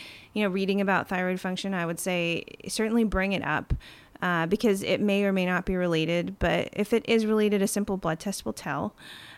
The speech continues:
Um, and if it is related, it's a very easy thing to fix, generally speaking, for the vast majority of people.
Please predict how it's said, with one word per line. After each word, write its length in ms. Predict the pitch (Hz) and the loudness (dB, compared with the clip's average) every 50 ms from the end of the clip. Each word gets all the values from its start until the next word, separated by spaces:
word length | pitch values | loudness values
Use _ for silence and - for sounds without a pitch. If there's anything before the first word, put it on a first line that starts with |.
| - - | -10 -6
Um, 340 | - 202 185 175 170 170 | -2 0 0 0 0 0
and 140 | - 214 214 | 0 2 2
if 160 | 202 196 - | 2 2 2
it 160 | 202 - - - _ _ - | 0 -2 -2 -6 _ _ 4
is 200 | 254 294 320 262 | 6 6 6 8
related, 560 | 247 220 196 190 180 185 202 214 214 208 - - | 8 8 8 8 6 6 6 6 4 2 0 -2
it's 160 | 202 196 - | -2 0 0
a 40 | 196 | 0
very 360 | 185 202 208 214 233 233 - | 2 2 2 4 2 2 2
easy 280 | - 214 214 214 233 220 | 0 0 2 2 2 2
thing 220 | - 202 196 196 196 | 2 2 0 0 0
to 120 | - 214 | -2 -4
fix, 580 | - - - 170 180 - - - - - - - - - _ _ - - | -4 -2 -2 -2 -2 -4 -8 -12 -14 -14 -14 -18 -20 -20 _ _ -8 -2
generally 340 | - 202 196 190 190 185 185 | 0 2 4 4 4 2 2
speaking, 540 | - - 196 185 - - 185 202 226 233 | 0 -2 -4 -4 -2 -2 0 2 2 0
for 160 | - - - 202 | 0 -2 -2 0
the 80 | 196 | 2
vast 240 | 185 185 175 185 - | 2 2 0 0 -2
majority 240 | 190 - 101 98 - | -4 -2 -2 -2 -4
of 60 | 196 | -4
people. 380 | - 202 185 - - - - | -4 -6 -6 -4 -6 -6 -6